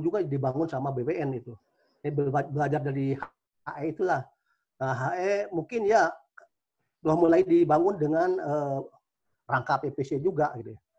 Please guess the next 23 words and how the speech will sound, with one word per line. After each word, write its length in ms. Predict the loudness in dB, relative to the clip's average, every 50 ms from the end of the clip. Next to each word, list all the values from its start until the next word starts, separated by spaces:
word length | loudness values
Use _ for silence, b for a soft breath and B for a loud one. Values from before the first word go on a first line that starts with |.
| -6 0
Jadi 60 | 2 2 2
lebih 160 | 2 0 0
tahan 240 | 0 0 0 0 0
lama. 320 | 0 -2 -2 -2 -4 -8 -8 -12 _ b b b b b b b
Cuma 240 | -2 2 2 2 4
barangkali 560 | 4 4 2 2 2 2 0 2 2 2 2
yang 80 | 2 2
digunakan 800 | 0 -2 -2 -2 -2 -2 -2 -2 -2 -4 -4 -4 -2 -2 -4 -6 -8 -12 _ _ _ _ _ _ _ _ _ _ _ _ _ _ _
grasswood-nya 560 | -8 -4 -4 -4 -4 -4 -6 -6 -4 -4 -6 -4 -2
tuh 80 | -2
dahan-dahan 480 | -2 -2 -2 -2 -4 -4 -2 -2 -2 -2
kayunya 320 | -2 -2 -2 -2 -2 -2
mungkin 240 | -4 -4 -4 -6 -6 -6
itu 280 | -6 -8 -10 -10 -12 -12
ya 80 | -12 -16 _ _ _ _ _ -8
yang 80 | -8
harus 240 | -6 -6 -8 -10 -10 -12 -14
di-, 100 | -18 -18 _ _ _ _ _ _ _ _ _ _ _ _ _ _ -6
diperhitungkan 800 | -4 -4 -4 -6 -6 -6 -4 -4 -4 -6 -6 -6 -6 -4 -4 -4
lagi, 400 | -4 -4 -6 -6 -4 -2 -2 -2 -2 -4
mungkin 320 | -6 -6 -4 -4 -4 -4
lebih, 240 | -4 -4 -4 -4 -4
lebih, 160 | -4 -4 -6